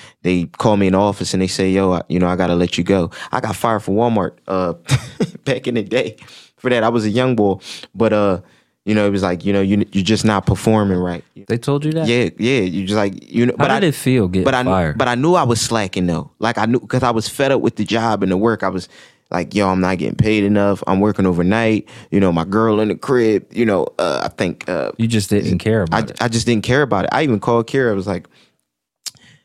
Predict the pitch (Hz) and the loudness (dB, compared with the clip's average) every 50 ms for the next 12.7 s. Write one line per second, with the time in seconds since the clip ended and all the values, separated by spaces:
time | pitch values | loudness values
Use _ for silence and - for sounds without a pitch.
0 | _ _ _ - - 82 82 85 85 87 87 - - - - 90 90 87 90 92 | _ _ _ -8 -6 -4 -4 -4 -4 -6 -6 -8 -8 -6 -6 -4 -4 -4 -4 -6
1 | 73 - - - - 78 69 64 - 131 - _ _ _ _ _ _ _ _ _ | -6 -8 -10 -12 -10 -10 -8 -8 -8 -10 -14 _ _ _ _ _ _ _ _ _
2 | _ _ _ _ _ _ _ - - 85 85 85 85 85 - - _ _ _ _ | _ _ _ _ _ _ _ -12 -8 -6 -6 -6 -6 -8 -10 -14 _ _ _ _
3 | _ - 104 104 - - 104 - - 92 85 80 78 - - 90 82 - 82 - | _ -6 -4 -4 -4 -4 -4 -2 -2 -2 -2 -2 -4 -6 -6 -6 -6 -6 -8 -8
4 | - 90 90 90 90 92 _ - - 87 98 92 87 - - - 135 131 98 87 | -6 -6 -6 -6 -6 -10 _ -14 -10 -8 -8 -8 -10 -12 -10 -6 -4 -4 -2 -2
5 | - 151 170 165 143 117 - - - 160 185 202 160 127 127 123 113 107 101 - | -2 -2 -2 -2 -4 -4 -4 -4 -4 -2 -2 0 0 2 2 2 2 0 0 -2
6 | - 143 131 113 104 107 101 95 92 90 - 92 95 98 104 113 107 101 104 104 | 0 0 0 0 0 0 0 0 -2 -2 -2 -2 0 0 2 2 2 0 0 0
7 | 104 98 98 95 98 92 95 101 113 113 104 101 101 101 - 85 80 - - - | 0 0 0 0 0 0 0 2 2 2 2 2 2 0 0 -2 -4 -6 -6 -4
8 | 76 - 113 120 117 113 - - - 123 131 123 - - - 151 147 143 139 147 | 0 2 2 4 4 2 2 2 2 2 2 2 2 2 2 2 2 2 2 2
9 | 151 156 160 160 160 160 170 170 170 170 - - 104 90 90 78 87 110 139 135 | 2 2 2 2 2 2 2 0 -2 -2 -2 -2 0 0 0 0 0 0 0 0
10 | 147 156 151 156 151 143 151 156 156 156 156 156 160 160 151 - 165 147 - - | 0 0 0 2 2 2 2 2 2 2 2 2 2 0 0 -2 -4 -4 0 0
11 | 180 175 156 147 147 143 135 139 135 131 131 - _ _ _ _ - 139 143 139 | 2 2 2 2 0 0 2 0 0 -2 -4 -10 _ _ _ _ -6 -4 -2 0
12 | 139 147 143 143 143 - 175 185 170 151 143 127 - | 0 0 0 0 0 2 4 4 4 6 4 2 2